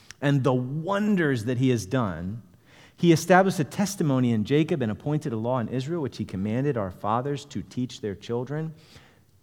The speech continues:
that the next generation might know them, the children yet unborn, and arise and tell them to their children, so that they should," it's not just information transfer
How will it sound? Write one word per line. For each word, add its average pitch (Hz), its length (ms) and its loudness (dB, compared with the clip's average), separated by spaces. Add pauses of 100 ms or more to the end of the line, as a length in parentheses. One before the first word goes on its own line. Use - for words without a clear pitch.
(100)
that 127 180 -4
the 127 100 -6
next 139 360 -4
generation 143 560 -2
might 139 200 -2
know 160 220 -2
them, 78 220 -12 (800)
the 107 80 -4
children 135 380 2
yet 123 160 4
unborn, 123 420 2
and 110 80 2
arise 123 420 2
and 120 140 0
tell 147 180 4
them 160 140 6
to 165 60 8
their 185 260 6
children, 104 480 0 (260)
so - 220 2
that 175 160 2
they 180 180 8
should," 160 540 6 (580)
it's - 160 -6
not 226 140 4
just - 180 0
information 151 520 4
transfer 156 520 0